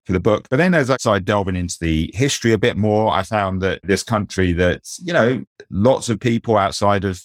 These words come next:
Latin America wouldn't be able to place on a map has actually had, like, a profound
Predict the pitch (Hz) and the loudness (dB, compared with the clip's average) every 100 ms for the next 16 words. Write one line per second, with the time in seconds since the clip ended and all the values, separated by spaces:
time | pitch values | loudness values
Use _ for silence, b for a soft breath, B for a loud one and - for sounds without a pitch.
0 | - 101 - 104 101 95 95 85 90 85 | -4 -4 0 0 0 0 -4 0 0 -2
1 | 85 - 101 95 82 78 76 73 82 - | -6 -4 -2 -2 -4 -6 -4 -6 -6 -6
2 | 104 139 123 117 107 101 95 104 87 117 | 0 0 2 0 0 -2 -6 -10 -4 -2
3 | 110 104 95 92 - | 0 0 -2 -4 -4